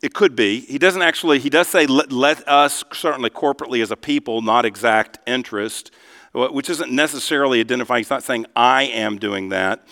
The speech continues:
If he is doing it, it's a bit surprising that in verse six, he is very angry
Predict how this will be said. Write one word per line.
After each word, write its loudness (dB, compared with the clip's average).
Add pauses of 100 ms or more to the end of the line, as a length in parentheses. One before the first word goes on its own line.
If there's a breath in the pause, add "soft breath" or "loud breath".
(260 loud breath)
If 2
he 4
is 4
doing 2
it, 2
it's -8
a 0
bit -2
surprising 0
that -2
in -6
verse -2
six, 0 (240 loud breath)
he 2
is 0
very 2
angry -2